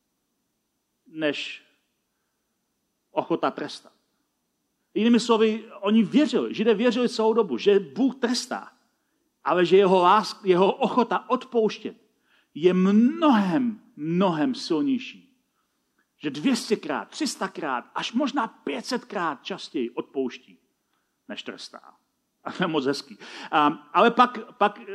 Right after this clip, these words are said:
my se budeme dneska soustředit na těch pět vlastností, a, které, a, které tam, a, Bůh zjevuje o sobě.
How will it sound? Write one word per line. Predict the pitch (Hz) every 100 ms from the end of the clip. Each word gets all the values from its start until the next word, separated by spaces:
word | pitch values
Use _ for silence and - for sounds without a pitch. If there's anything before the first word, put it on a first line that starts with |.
| 202
my | 196
se | -
budeme | 190 208 214
dneska | 196 196 208
soustředit | 185 208
na | 185
těch | 175 175
pět | - 214 196
vlastností, | 185 180 - 170 - 131 123 - _ -
a, | 139
které, | - 190 175 170 170 - _ -
a, | 131 127
které | 170 165
tam, | 170 160 165 170 -
a, | 143 127 120
Bůh | - 190 226
zjevuje | - - - 170 202 240 269
o | 254 214
sobě. | - 101 107